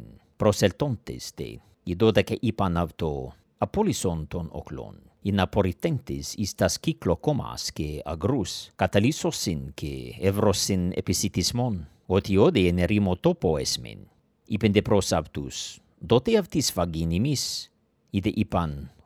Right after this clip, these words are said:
«Ουκ ήσιν ημίν πλέον οι άρτοι πέντε και οι κτείες δυο, οι μήτι πορεπτέντες ημείς αγοράσομεν εις πάντα των λαών τούτων βρώματα;» Ήσαν γαρ όσοι άντρες πεντακισκύλιοι.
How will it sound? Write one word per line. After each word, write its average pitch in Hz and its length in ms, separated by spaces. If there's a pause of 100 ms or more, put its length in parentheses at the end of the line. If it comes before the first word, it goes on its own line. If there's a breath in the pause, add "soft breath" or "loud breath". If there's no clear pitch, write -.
«Ουκ 110 220
ήσιν 226 280
ημίν 101 280
πλέον 85 400
οι 80 120
άρτοι 85 360
πέντε 131 400
και 120 200
οι 87 180
κτείες 98 420
δυο, 135 400
οι 85 120
μήτι 104 360
πορεπτέντες 92 800
ημείς 87 340
αγοράσομεν 85 720
εις 85 200
πάντα 87 380
των 82 200
λαών 76 400
τούτων 85 440
βρώματα;» 95 680 (560)
Ήσαν 110 420
γαρ 92 300
όσοι 85 580
άντρες 90 640
πεντακισκύλιοι. 90 1080